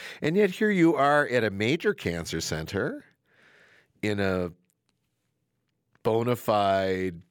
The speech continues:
recognized clinic that presumably has cancer center support, and you're doing nutrition. So that's a little different, right?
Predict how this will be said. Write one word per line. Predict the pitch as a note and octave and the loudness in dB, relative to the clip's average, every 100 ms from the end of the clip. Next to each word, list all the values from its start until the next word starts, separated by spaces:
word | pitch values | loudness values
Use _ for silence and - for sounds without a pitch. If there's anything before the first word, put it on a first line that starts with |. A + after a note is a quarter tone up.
| _ _ - - | _ _ -12 -2
recognized | A2+ - A2+ G#2+ G2 G2+ - | 0 0 -6 -2 0 0 -2
clinic | - D#3+ A2 G#2+ - | 0 2 2 0 -2
that | |
presumably | G2+ G#2+ A2+ A2 G2+ G2+ G2 | -4 -2 -2 -2 -2 -2 -2
has | G#2+ G#2 G2+ | 0 0 -2
cancer | - G2+ G2+ | -6 -6 -6
center | F#2+ G2+ F#2+ | -6 -6 -6
support, | F2+ E2+ - B2+ A2 C#3 _ - - - - _ _ _ - | -8 -6 -4 -2 -2 -6 _ -20 -20 -20 -20 _ _ _ -4
and | A#2 A2+ A#2 A#2 A#2+ | -2 0 0 -2 0
you're | C3+ C#3 | 0 0
doing | F3+ D#4+ B3+ | -2 -2 -2
nutrition. | F#2+ - D2+ - B1+ B1 | -4 -4 -6 -6 -8 -8
So | - G#2+ A2 B2 | -4 -2 -2 -4
that's | C#3+ D#4 - | -6 -6 -4
a | C3+ | 0
little | C#3 - | 0 -2
different, | D#3+ F#2 - G2 B1+ | -4 -6 -4 -8 -6
right? | A2 C#4 | -6 -6